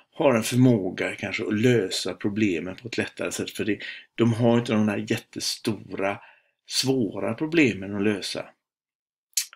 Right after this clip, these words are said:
Eh, som, som, som, eh, kan leda till, eh, olika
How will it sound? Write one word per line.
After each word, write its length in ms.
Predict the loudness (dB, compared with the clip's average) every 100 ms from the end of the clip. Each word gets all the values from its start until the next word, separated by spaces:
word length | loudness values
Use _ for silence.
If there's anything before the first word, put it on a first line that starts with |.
| _ _ _ -8
Eh, 220 | -6 -6 -10 _ _
som, 340 | -2 -2 -2
som, 300 | -6 -6 -6
som, 300 | -6 -6 -6
eh, 540 | -8 -8 -8 -8 -10 -6
kan 180 | -2 0
leda 220 | 0 -2
till, 360 | -4 -4 -4 -6
eh, 60 | -8 _ _ _ _ _ _ _ -20 -20 _ _ _ _ _ _ -6
olika 500 | -4 -4 -8 -12